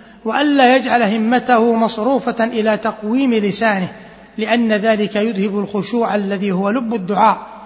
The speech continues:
قال شيخ الإسلام ابن تيمية رحمه الله تعالى:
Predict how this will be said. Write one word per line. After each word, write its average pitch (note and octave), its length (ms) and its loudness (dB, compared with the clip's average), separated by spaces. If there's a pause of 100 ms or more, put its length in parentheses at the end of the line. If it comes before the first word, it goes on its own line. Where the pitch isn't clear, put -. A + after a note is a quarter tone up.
(260)
قال C#4 220 4
شيخ A3 240 -2
الإسلام G#3+ 520 0
ابن G3 220 -2
تيمية A3 420 0
رحمه G#3+ 380 0
الله G3+ 340 0
تعالى: F#3+ 460 0